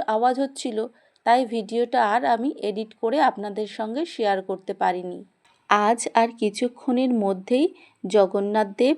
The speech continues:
তার রথে চেপে মাসির বাড়ি থেকে যাবেন তার নিজের বাসস্থানে। আপনারা তো সকলেই এতক্ষণে বুঝতে পেরে গেছেন আমি আছি দীঘাতে। হ্যাঁ, এত সুন্দর মনোরম জায়গা আর কোথায় হবে দীঘা ছাড়া?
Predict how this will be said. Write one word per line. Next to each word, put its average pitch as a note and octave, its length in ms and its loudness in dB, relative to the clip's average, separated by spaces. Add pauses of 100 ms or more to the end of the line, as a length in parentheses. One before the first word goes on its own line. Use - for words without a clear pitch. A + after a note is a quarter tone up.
(100)
তার G3 220 6
রথে F#3 400 0
চেপে G#3 440 0 (400)
মাসির G3 460 -2
বাড়ি A3 220 2
থেকে A3+ 360 -2
যাবেন G3+ 420 2 (120)
তার A3 160 4
নিজের G3 380 -2
বাসস্থানে। F3+ 720 -6 (440)
আপনারা A3 540 4
তো D4+ 200 0
সকলেই A3 680 2
এতক্ষণে B3 560 0
বুঝতে G#3+ 380 0
পেরে G#3 260 2
গেছেন G#3 380 0 (440)
আমি G#3+ 380 0
আছি G#3 280 0 (120)
দীঘাতে। G#3 520 -2 (480)
হ্যাঁ, G#3 300 0 (260)
এত F#3 200 -4 (120)
সুন্দর A3 500 -2
মনোরম G#3+ 480 0 (100)
জায়গা F#3+ 440 2 (380)
আর C#4+ 200 6
কোথায় C#4+ 380 2
হবে B3+ 300 4
দীঘা B3+ 320 -2
ছাড়া? B3+ 320 2